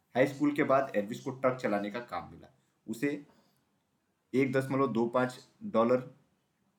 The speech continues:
यानी सवा डॉलर प्रति घंटा मिला। रात में उसने इलेक्ट्रीशियन बनने के लिए पढ़ाई की।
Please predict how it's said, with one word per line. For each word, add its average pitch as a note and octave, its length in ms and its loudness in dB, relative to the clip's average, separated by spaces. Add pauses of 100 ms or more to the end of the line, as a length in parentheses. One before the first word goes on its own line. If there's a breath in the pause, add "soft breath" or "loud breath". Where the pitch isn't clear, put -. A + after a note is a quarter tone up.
(880)
यानी G#2+ 200 0
सवा A#2+ 260 4
डॉलर A#2+ 260 4
प्रति A2+ 240 -4
घंटा F#2+ 280 -6
मिला। F2 200 -8
रात G#2+ 340 -2
में C3 80 0
उसने B2 260 -4
इलेक्ट्रीशियन A2+ 500 -4
बनने G2+ 240 -2
के G#2+ 100 -10
लिए C3+ 120 -6
पढ़ाई F2+ 260 -8
की। - 240 -20